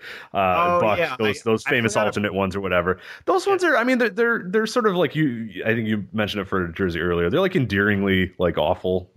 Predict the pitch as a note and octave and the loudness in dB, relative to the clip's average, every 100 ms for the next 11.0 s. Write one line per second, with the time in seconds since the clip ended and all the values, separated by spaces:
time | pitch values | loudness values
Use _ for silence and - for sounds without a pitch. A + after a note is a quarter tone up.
0 | - F#2 F2 F#2 E2+ F2+ F2 - F2+ E2+ | -4 -4 -2 -2 -2 -4 -4 -2 0 0
1 | - - F2 D2+ E2+ - G2+ - - - | -4 -2 0 0 0 0 -2 -2 -6 -8
2 | - F3+ B3 F#3+ A2+ F#2 F#2 D#2+ E2 D2+ | -2 0 0 0 0 0 0 -2 -4 -4
3 | C2+ D2 A2 G2 E2+ D#2+ - D#2 - C#2+ | -6 0 2 2 -2 -4 -10 -14 -12 -10
4 | E2 E2 D#2 D2+ D2 C#2 C#2 C#2 C#2+ _ | -4 0 0 -2 -4 -6 -6 -8 -10 _
5 | _ - B1+ A#1 - D2+ - - B2+ - | _ -8 -8 -8 -10 -10 -6 -4 -4 -4
6 | F#2+ - E2 F#2 G#2 - - - G3 E3 | -4 0 0 2 0 -4 -14 -4 -2 0
7 | - C3+ - G#2 G#2 F#2 E2 G2 E2 E2+ | -2 -4 -4 -6 -6 -8 -6 -4 -2 -4
8 | - E2+ D#2 D#2+ - D#2 D2 D2+ D2 C#2+ | -2 -2 -2 -8 -2 -2 0 -2 -2 -2
9 | - C#2 - - D2 E2+ D#2 E2 D2+ C#2+ | -4 -4 -2 -4 -2 -4 0 -2 -2 -4
10 | - C2 - _ - D2 D2 C#2+ C#2+ C#2+ | -4 -8 -10 _ -4 -2 -2 -4 -6 -8